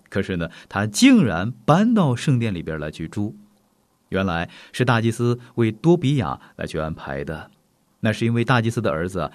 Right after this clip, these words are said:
就娶了多比亚的女儿了。你知道尼希米是怎么来做的吗？他就到那里，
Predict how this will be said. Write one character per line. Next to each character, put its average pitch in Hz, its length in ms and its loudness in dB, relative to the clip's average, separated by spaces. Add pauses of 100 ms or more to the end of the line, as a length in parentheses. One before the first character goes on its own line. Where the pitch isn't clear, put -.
(140)
就 117 160 2
娶 - 320 0
了 92 140 0
多 147 260 0
比 117 200 0
亚 90 140 -4
的 82 120 -4
女 76 160 -6
儿 67 200 -6
了。 90 280 -10 (720)
你 120 160 4
知 127 120 2
道 127 120 6
尼 123 120 4
希 123 160 0
米 110 140 2
是 110 100 -4
怎 92 160 -4
么 78 120 -6
来 78 120 -6
做 87 240 -6
的 80 120 -6
吗？ 80 240 -10 (560)
他 123 160 4
就 123 100 4
到 127 140 2
那 113 160 0
里， 78 280 -6